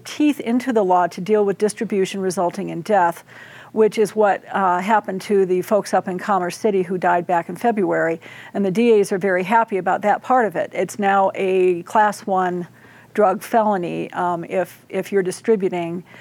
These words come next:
But they, the, but there's also a caveat there. If you're a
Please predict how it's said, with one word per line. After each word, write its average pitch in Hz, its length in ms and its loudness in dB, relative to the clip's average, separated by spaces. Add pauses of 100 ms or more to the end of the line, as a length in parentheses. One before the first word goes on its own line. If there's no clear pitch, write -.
(260)
But 220 120 2
they, 208 240 4
the, 214 220 2
but 196 280 -2
there's 208 200 0
also 214 400 2
a 170 100 -2
caveat 247 580 2
there. 180 220 0
If - 240 -6
you're 208 220 0
a 175 340 -4